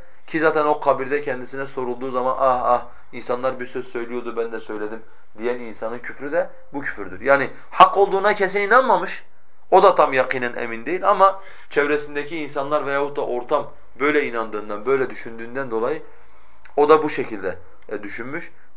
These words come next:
Bu da, e, insanı dinden çıkaran küfür türlerinden bir tanesi. Evet. Altı, sadisen kufru sebbi vel istihza. Sövme, hakaret etme ve alaya alma küfrü.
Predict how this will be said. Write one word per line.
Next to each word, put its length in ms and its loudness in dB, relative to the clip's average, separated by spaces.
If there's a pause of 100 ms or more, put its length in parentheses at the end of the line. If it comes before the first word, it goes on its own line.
Bu 100 -4
da, 300 8 (380)
e, 100 -4
insanı 540 -2
dinden 300 -6
çıkaran 460 0
küfür 300 -8
türlerinden 540 -2
bir 80 -6
tanesi. 320 -4 (240)
Evet. 180 0 (500)
Altı, 500 6 (1000)
sadisen 640 6 (640)
kufru 320 4
sebbi 420 4
vel 120 4
istihza. 560 -4 (560)
Sövme, 500 4
hakaret 640 6
etme 340 2
ve 100 8
alaya 580 6
alma 360 4
küfrü. 300 -6